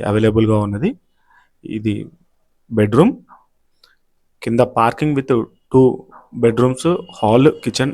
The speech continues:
dining area ఇది మొత్తం కూడా ఉన్నది. Ready to move house అండి. మంచి వాస్తుతోటి నిర్మాణం అయితే చేశారు. మంచి క్వాలిటీ కన్స్ట్రక్షన్ కూడా ఉన్నదండి. అదేవిధంగా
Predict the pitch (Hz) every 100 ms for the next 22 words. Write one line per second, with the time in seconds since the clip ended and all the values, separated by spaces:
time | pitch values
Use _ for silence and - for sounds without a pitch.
0 | 107 110 113 117 113 113 107 104 - 120
1 | 110 107 104 107 269 - _ _ _ -
2 | 113 135 143 139 123 117 113 113 147 262
3 | - _ _ _ _ - 107 113 117 135
4 | - 110 117 - 135 131 131 120 110 113
5 | 117 113 110 110 101 107 202 311 _ _
6 | _ _ _ _ _ _ _ _ _ -
7 | 113 117 - 117 120 127 123 117 113 120
8 | 110 113 113 107 107 101 107 - - _
9 | _ _ _ _ _ - 131 131 117 110
10 | 143